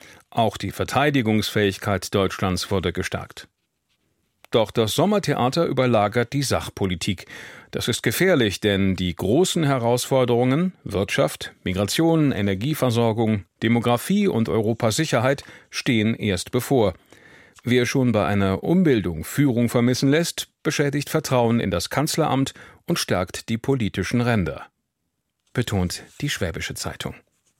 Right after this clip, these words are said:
Die Märkische Oder-Zeitung aus Frankfurt-Oder erklärt:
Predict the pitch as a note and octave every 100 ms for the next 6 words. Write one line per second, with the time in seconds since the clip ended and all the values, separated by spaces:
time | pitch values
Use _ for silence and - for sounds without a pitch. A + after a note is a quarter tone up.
0 | - _ _ - - - - - - -
1 | - - E3 D3+ F3+ G#3+ F#3 C3+ F#3+ F3
2 | - G#2 F#2 C#3 E3+ - B2+ - A#2+ A#2+
3 | C3+ B2+ - - F3 F3+ G#2 D#2 - G2
4 | - G2 D#3 -